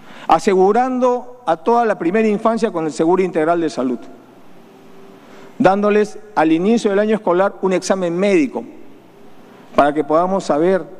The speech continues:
eh, los padres podamos saber cómo están nuestros hijos. Muchas veces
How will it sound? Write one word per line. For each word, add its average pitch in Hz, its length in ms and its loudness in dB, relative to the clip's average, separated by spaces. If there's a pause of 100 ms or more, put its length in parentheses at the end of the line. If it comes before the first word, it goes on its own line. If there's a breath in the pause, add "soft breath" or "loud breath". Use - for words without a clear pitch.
(160)
eh, 135 200 -4
los - 240 -2
padres 185 360 0
podamos 170 320 -2
saber 175 220 0
cómo 180 180 2
están 180 200 0
nuestros 170 340 -2
hijos. 147 360 -4 (480 loud breath)
Muchas 190 300 4
veces 196 580 0